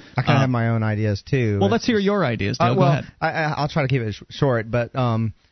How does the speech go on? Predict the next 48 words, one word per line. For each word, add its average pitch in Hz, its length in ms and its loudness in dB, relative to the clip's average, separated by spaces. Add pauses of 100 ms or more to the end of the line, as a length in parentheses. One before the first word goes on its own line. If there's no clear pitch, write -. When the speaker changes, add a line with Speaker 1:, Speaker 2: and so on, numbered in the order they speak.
(220)
Speaker 1:
but 156 200 0
I, 160 160 0
but 147 140 0
I 180 120 2
basically 202 380 0
have 143 100 2
the 127 80 0
notion, 131 240 0
I 143 60 0
don't 160 180 -2
think 139 160 -4
prisons 120 640 -2 (120)
work. 117 480 0
I 110 60 0
mean, 123 160 0
I 120 100 0
think 147 280 -2 (100)
as 135 160 0
far 151 160 2
as 123 100 -2
reforming 127 600 -2
people 160 480 -2 (200)
as 120 120 2
a 120 80 2
punishment, 160 800 -2 (340)
I 131 120 2
do, 160 280 0
uh, 135 220 0
understand 143 480 0
the 123 40 2
notion 131 320 0
that 120 100 -4
there 131 120 2
are 113 60 0
some 143 260 -2
people 117 540 -2 (300)
that 123 320 0 (100)
we 135 140 2
would 131 120 0
wanna 120 220 0
keep - 380 -6 (120)
away 107 300 0
from 139 160 -2
other 120 140 0
people 135 320 -2
for 123 160 -2
their 98 120 0
safety. 131 680 -2